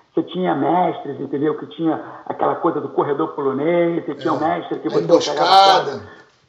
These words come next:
Speaker 1: Exatamente. Você tinha que realmente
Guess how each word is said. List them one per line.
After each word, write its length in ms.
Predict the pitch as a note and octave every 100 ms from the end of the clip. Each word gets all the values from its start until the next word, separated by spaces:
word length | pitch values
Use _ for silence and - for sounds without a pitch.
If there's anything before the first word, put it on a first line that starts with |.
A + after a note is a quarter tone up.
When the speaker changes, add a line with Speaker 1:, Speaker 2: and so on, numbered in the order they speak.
| _ _ _ _ _ _ _ _ _ _ _ _ _ _ D3
Speaker 1:
Exatamente. 840 | - - - F3 D#3 F#3 - -
Você 260 | - G#3
tinha 260 | - A#3 C4+
que 120 | A3+
realmente 420 | A3 A3 - -